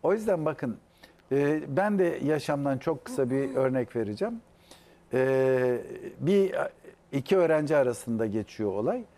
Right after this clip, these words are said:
Yani bir öğrenci diğerine, e, o an için belki çok doğru olan ama ilki olarak doğru olmayan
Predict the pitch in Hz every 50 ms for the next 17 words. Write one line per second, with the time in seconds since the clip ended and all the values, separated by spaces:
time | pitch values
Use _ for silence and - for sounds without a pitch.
0 | - - - - - _ - 180 156 147 196 202 196 185 165 156 143 139 131 139
1 | 135 139 175 180 175 160 143 135 127 123 143 180 226 233 - - - 135 143 139
2 | 135 135 123 - - - - - - - - _ _ - _ _ - 202 254 247
3 | 226 196 170 139 - - - 123 127 165 180 208 214 190 - - 151 - - 202
4 | 208 175 156 147 139 156 156 156 165 175 220 226 208 160 123 117 113 139 196 214
5 | 208 - _ _ _ - - - - _ - - 160 190 214 196 151 165 147 147
6 | 139 - 196 202 196 175 151 139 127 123 113 110 107 139 147 151 147 151 139 135
7 | 151 175 185 190 180 147 135 135 156 190 214